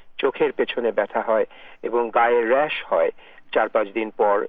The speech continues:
লাল লাল অ্যালার্জির মতো ঘামাচি হয়ে যায়। এবং সবচেয়ে বড় কথা, যেটা ডেঙ্গুর সাথে আমরা সবসময় শুনি, যে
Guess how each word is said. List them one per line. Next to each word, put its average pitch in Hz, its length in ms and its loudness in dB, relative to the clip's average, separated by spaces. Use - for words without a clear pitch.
লাল 110 240 2
লাল 113 280 2
অ্যালার্জির 110 460 0
মতো 101 540 -4
ঘামাচি 107 460 -6
হয়ে 95 240 -2
যায়। 98 160 2
এবং 139 260 0
সবচেয়ে 156 460 -2
বড় 147 100 2
কথা, 160 220 0
যেটা 143 260 0
ডেঙ্গুর 123 300 0
সাথে - 240 -2
আমরা 123 180 0
সবসময় 120 500 -2
শুনি, 117 340 -4
যে 117 260 2